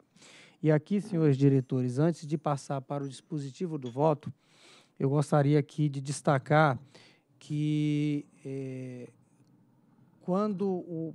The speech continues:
reajuste tarifário da semig se aproximou, a, a diretoria,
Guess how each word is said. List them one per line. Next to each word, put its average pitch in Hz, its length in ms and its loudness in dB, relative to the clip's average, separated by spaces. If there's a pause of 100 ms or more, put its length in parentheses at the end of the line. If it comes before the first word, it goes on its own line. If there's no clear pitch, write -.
(120)
reajuste 143 880 -6
tarifário 135 520 -4
da 139 140 -4
semig 151 500 -4
se - 160 -12
aproximou, 127 680 -10 (580)
a, 135 160 -10 (160)
a 143 80 -14
diretoria, 156 880 -2